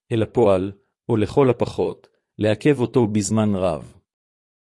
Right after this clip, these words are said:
קושי נוסף הוא שפרויקטים של התחדשות עירונית הופכים את תל אביב לעיר צפופה ביותר, שכן פרויקטים שכאלה כוללים גם בניות בשטחים שלרוב כמעט ולא בונים בהם.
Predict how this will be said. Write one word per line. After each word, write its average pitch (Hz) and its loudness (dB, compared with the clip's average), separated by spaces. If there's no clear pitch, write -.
קושי 147 0
נוסף 104 2
הוא 107 0
שפרויקטים 104 0
של 110 -2
התחדשות 107 -4
עירונית 113 -2
הופכים 143 -2
את 131 -6
תל 104 2
אביב 117 0
לעיר 123 0
צפופה - 0
ביותר, 90 0
שכן 107 -2
פרויקטים 101 0
שכאלה 113 0
כוללים 110 0
גם 123 0
בניות 110 0
בשטחים 107 -4
שלרוב 113 0
כמעט 117 -4
ולא 120 4
בונים 113 0
בהם. 65 -8